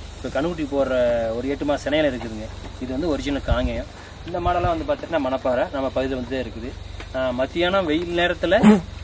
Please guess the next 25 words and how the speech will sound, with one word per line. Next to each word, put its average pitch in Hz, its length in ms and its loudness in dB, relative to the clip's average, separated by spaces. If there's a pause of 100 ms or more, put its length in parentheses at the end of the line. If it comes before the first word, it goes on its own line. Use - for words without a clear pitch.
இந்த 143 140 2
மரத்துல 147 380 4
தான் 175 180 4
நம்ம 160 60 4
வந்து 151 160 2
பார்த்துட்டுனா, 156 340 2
காலையில 147 200 6
இருந்து 156 260 0
சாயங்காலம் 143 400 2
வரல 151 40 0
இங்கே 131 160 0
தான் 139 160 2
நிக்குது. 123 320 -4 (380)
இந்த 254 120 -2
மரத்தை 156 360 2
வந்து 170 120 -4
பார்த்துட்டுனா, 160 340 0
ஒரு 165 140 4
தப்பான 185 400 4
ஒரு 165 120 4
தகவல், 165 300 4 (280)
ஆ, 139 280 4 (140)
தகவல் 160 280 6
போயிட்டு 147 280 0
இருக்குது. 123 280 -6